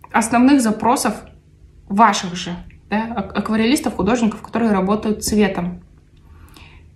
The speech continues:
И здесь максимально узко и сжато объяснено, при этом подробно, да, то есть узко в смысле не,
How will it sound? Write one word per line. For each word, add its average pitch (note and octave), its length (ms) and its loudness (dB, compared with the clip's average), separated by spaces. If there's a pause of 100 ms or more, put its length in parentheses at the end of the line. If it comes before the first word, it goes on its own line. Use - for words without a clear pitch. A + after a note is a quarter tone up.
(280)
И C4 160 6
здесь D4 300 4
максимально C4 720 4
узко C4 320 0
и G#3 160 0
сжато G3+ 580 2 (200)
объяснено, G3+ 760 2 (100)
при A3 120 2
этом A#3 220 2
подробно, F#3+ 560 4
да, G3+ 400 0
то - 60 -10
есть F#3 220 -8
узко D4 300 6
в - 60 -6
смысле G#3+ 360 0
не, G#3+ 120 6